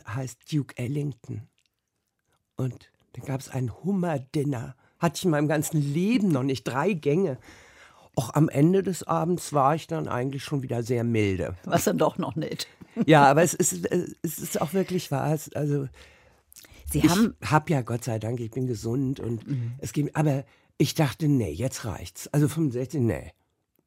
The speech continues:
Speaker 2: Sie haben bei irgendeinem Konzert, ich glaube, es war beim Duckstein-Festival, das Publikum gefragt: „Könnt ihr nicht gemütlich vor euch hin altern?“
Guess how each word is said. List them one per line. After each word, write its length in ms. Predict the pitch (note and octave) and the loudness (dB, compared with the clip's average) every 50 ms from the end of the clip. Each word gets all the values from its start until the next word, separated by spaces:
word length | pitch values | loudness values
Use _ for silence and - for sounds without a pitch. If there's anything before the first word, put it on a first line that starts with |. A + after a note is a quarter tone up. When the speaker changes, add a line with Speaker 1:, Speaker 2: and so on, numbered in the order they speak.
| - - - - - | -10 -10 -10 -10 -6
Speaker 2:
Sie 100 | - D#3 | -2 2
haben 120 | E3 G3 | 2 4
bei 100 | G#3+ F#3+ | 4 4
irgendeinem 400 | - - G#3+ B3+ - - - F#3+ | 4 4 4 4 2 2 0 2
Konzert, 360 | - G#3+ G3 - - A#3 B3+ - | 2 0 0 0 0 0 0 -2
ich 60 | - | -2
glaube, 200 | - F3+ E3 F3 | 0 0 0 0
es 80 | F3+ - | 0 0
war 120 | F3 E3+ | 0 2
beim 300 | D#3 D#3+ D#3+ D3 D#3 C#3+ | 2 2 0 0 -2 -2
Duckstein-Festival, 920 | C#3+ F3+ E3+ - - - D#3+ D3 D3 - C#3+ C#3+ - - - D3 D#3 D3 | -2 -2 -2 -2 -4 0 0 0 0 0 -2 -4 -4 -4 -4 -2 0 0
das 140 | D3 D3+ D3 | 0 0 0
Publikum 440 | - G3 F#3+ - - F#3 - F#3 E3+ | -2 -4 -4 -2 -4 -2 0 2 2
gefragt: 440 | E3 D#3 - - D3+ D#3+ F#3 - - | 2 0 0 2 2 2 2 2 0
„Könnt 200 | - F#3+ G3+ G3 | 0 2 4 4
ihr 80 | G3+ F#3+ | 4 4
nicht 180 | F#3 F3+ - | 2 0 0
gemütlich 460 | - E3 D#3 E3+ G3+ - - A#3 - | 2 4 4 4 2 0 -2 -6 -4
vor 120 | - F3+ F3 | 0 0 0
euch 160 | B2+ E3 - | 0 0 -2
hin 200 | - F3+ A#3 B3 | 2 4 4 4
altern?“ 560 | - G3 F#3+ F#3 G#3 A#3+ - A3 G#3+ B3 C#4 | 4 4 4 4 4 4 2 4 4 4 4